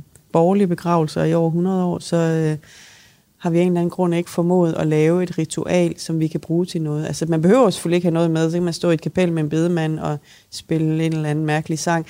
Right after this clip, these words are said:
Men det højstemte, som jo er i en kirkelig begravelse, det, det, øh, som jo har en, det har jo noget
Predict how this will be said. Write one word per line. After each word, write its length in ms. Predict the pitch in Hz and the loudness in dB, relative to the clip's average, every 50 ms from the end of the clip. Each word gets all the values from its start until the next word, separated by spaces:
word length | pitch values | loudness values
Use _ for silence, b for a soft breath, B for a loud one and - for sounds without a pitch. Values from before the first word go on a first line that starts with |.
| B B B B B | B B B B B
Men 140 | 175 165 160 | -2 0 2
det 100 | 175 160 | 2 2
højstemte, 720 | - 190 196 226 226 - - - 196 175 165 156 - 160 | 4 4 4 4 2 -2 -2 0 0 0 0 0 -2 -4
som 240 | 151 - - 165 170 | -4 -2 0 2 2
jo 120 | 175 170 - | 2 4 4
er 180 | 196 220 247 - - _ _ _ _ - | 4 2 2 0 -6 _ _ _ _ -4
i 60 | 180 | -2
en 140 | 170 170 165 | -2 -2 -2
kirkelig 420 | - - 185 180 185 190 180 156 | 0 0 0 2 2 0 -4 -6
begravelse, 640 | 160 151 - 165 160 160 156 143 143 - 151 147 147 b b b b b b b b _ - | -6 -6 -4 -2 0 0 0 -2 -4 -6 -6 -8 -8 b b b b b b b b _ -2
det, 360 | - 202 208 196 - - - | 0 0 0 0 -2 -6 -4
det, 420 | - 202 202 196 190 185 180 175 170 165 165 160 160 | -2 0 2 2 2 0 0 0 0 0 -2 -2 -4
øh, 60 | 156 156 151 151 - _ _ _ _ - | -4 -6 -8 -10 -14 _ _ _ _ -8
som 200 | - - 190 185 | -4 0 2 2
jo 80 | 185 175 | 2 4
har 180 | 185 247 247 | 4 4 4
en, 140 | 226 190 185 - - - - - | 4 2 0 -2 -6 -8 -4 -4
det 80 | 208 | -2
har 200 | 190 233 240 214 | -2 0 0 2
jo 100 | 196 175 | 2 2
noget 220 | 170 175 180 196 | 2 2 2 0